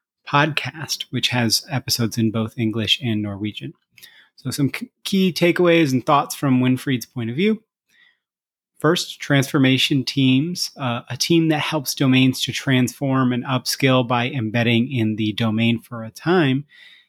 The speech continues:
is an exciting pattern for data mesh. If you'll recall, Scott Hawkins' episode talked about the same thing.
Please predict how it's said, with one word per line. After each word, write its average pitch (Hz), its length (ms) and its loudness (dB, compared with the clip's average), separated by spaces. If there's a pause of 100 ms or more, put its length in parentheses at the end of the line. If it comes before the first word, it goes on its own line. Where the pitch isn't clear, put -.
(120)
is 143 160 2
an 143 80 4
exciting 143 540 4
pattern 127 420 2
for 120 160 -4
data 113 240 -2
mesh. 131 460 -10
If 135 120 -8
you'll 123 440 -2
recall, 160 480 2
Scott 143 300 0
Hawkins' 131 480 0
episode 123 580 -4
talked 113 260 -10
about 113 220 -10
the 110 80 -14
same 104 340 -10
thing. 131 260 -12